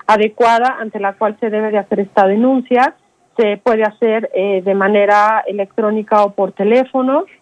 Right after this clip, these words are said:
Eh, es importante, bueno, pues que tengan muy en cuenta, eh,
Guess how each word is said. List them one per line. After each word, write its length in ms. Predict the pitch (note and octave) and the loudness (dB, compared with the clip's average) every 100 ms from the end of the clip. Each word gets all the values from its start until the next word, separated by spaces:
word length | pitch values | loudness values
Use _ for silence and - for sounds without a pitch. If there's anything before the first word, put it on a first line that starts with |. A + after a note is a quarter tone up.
| _ _ _ - | _ _ _ -6
Eh, 440 | G3+ G3 F#3+ F3+ | -2 0 0 -2
es 200 | F#3+ G3+ | -4 -2
importante, 840 | B3+ A3+ A#3 A3+ A3 G#3+ A3+ A#3 A#3+ | -2 0 -2 0 -2 0 -2 0 -2
bueno, 280 | G#3+ G#3 | -4 -6
pues 160 | G3+ G3 - | -6 -8 -4
que 400 | F#3+ F#3 E3+ - _ | -2 0 0 -4 _
tengan 320 | - A3+ A3+ A#3 | -2 0 0 0
muy 180 | A3+ | 0
en 120 | G#3+ G#3 | -2 0
cuenta, 580 | A3 G#3+ G#3+ A3 B3 - - | 0 0 2 0 0 -6 -8
eh, 260 | F#3+ F3+ | -6 -6